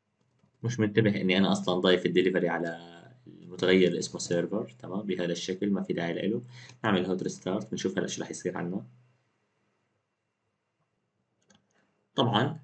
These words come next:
قال لي فارغ وهذا الشيء ممتاز. ليش فارغ؟ لأن أنا عمليا ما عندي ولا طلب حالته اثنين حاليا، يعني الستاتس بتاعه اثنين.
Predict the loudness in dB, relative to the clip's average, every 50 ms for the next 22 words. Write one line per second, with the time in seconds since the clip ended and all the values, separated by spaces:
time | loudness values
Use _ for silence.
0 | -2 2 4 6 6 6 6 6 6 6 6 6 4 2 0 0 2 4 4 4
1 | 2 2 0 0 2 2 2 0 0 -4 -8 -14 -20 -18 -18 -20 -10 0 2 4
2 | 4 4 2 2 4 4 4 6 4 2 2 0 0 2 2 2 2 2 2 2
3 | 2 2 2 4 2 2 2 2 2 2 4 4 2 2 0 -2 -2 -2 -2 -4
4 | -6 -4 -2 -2 -2 0 0 -2 -2 0 0 0 0 0 -4 -8 -8 -4 -2 0
5 | 0 0 -2 -2 -6 -8 -12 -16 -20 -16 -16 -14 -4 0 0 0 0 -2 -6 -6
6 | -4 -2 -2 -2 -4 -6 -8 -10 -12 -12